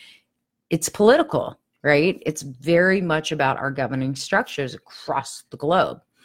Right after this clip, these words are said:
But part of the reason for the fall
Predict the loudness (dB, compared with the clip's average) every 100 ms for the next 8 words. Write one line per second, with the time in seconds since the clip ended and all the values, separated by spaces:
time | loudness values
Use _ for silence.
0 | _ _ _ -20 _ _ _ 4 4 0
1 | -12 _ _ _ -20 -20 -20 _ _ _
2 | _ _ _ _ _ _ 2 4 4 4
3 | 4 2 0 -2 -4 -6 -4 2 6 6
4 | 4 2 -2